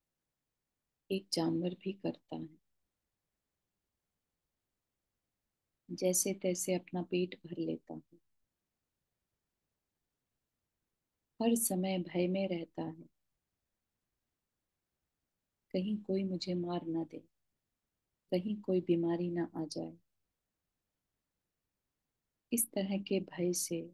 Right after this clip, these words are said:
हम अपना जीवन जीते रहते हैं। भय के विचार हमारे अशुभ मन की परिणति है।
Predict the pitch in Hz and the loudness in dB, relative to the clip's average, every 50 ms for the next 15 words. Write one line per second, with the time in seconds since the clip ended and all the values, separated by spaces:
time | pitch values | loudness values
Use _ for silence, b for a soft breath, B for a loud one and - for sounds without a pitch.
0 | - _ _ _ _ _ _ - 180 180 175 170 - - 170 170 165 160 - 170 | -18 _ _ _ _ _ _ 0 0 0 0 0 -2 -2 0 0 0 0 0 -2
1 | 170 175 170 165 170 - - - 165 165 - - 165 160 160 156 156 - _ 165 | 0 0 0 0 -2 -2 -2 -2 -2 -2 0 0 0 0 0 -4 -6 -8 _ -8
2 | 165 160 156 160 165 - - _ _ _ _ _ _ _ _ _ _ _ _ _ | -8 -8 -8 -12 -18 -18 -20 _ _ _ _ _ _ _ _ _ _ _ _ _
3 | _ _ _ _ _ _ _ _ _ _ _ _ _ _ _ _ _ _ _ _ | _ _ _ _ _ _ _ _ _ _ _ _ _ _ _ _ _ _ _ _
4 | _ _ _ _ _ _ - - 170 185 190 185 - - 190 180 175 165 151 - | _ _ _ _ _ _ -12 -4 -2 -2 -2 -2 -2 -2 0 0 0 -2 -2 -2
5 | - 170 165 165 170 175 - _ _ _ _ _ _ _ _ _ _ _ _ _ | -2 0 0 -2 -4 -8 -10 _ _ _ _ _ _ _ _ _ _ _ _ _
6 | _ _ _ _ _ _ _ _ _ _ _ _ _ 277 285 294 _ _ _ _ | _ _ _ _ _ _ _ _ _ _ _ _ _ -20 -20 -20 _ _ _ _
7 | _ _ _ _ _ _ _ _ _ _ _ _ _ _ _ _ _ _ _ _ | _ _ _ _ _ _ _ _ _ _ _ _ _ _ _ _ _ _ _ _
8 | _ _ _ _ _ - 180 180 180 180 175 175 180 - - 196 190 - - 240 | _ _ _ _ _ -2 0 2 2 2 2 2 0 0 0 -2 0 2 2 2
9 | 220 202 185 175 170 165 165 160 - - 170 175 180 - _ _ _ _ _ _ | 2 2 2 2 2 2 0 -2 -4 -8 -10 -10 -10 -14 _ _ _ _ _ _
10 | _ _ _ _ _ _ _ _ _ _ _ _ _ _ _ _ _ _ _ _ | _ _ _ _ _ _ _ _ _ _ _ _ _ _ _ _ _ _ _ _
11 | _ _ _ _ _ _ _ _ _ _ _ _ _ 190 175 170 175 170 170 170 | _ _ _ _ _ _ _ _ _ _ _ _ _ 0 2 2 2 0 0 0
12 | 170 - - 170 165 165 170 175 | -2 -4 -6 -8 -8 -8 -12 -16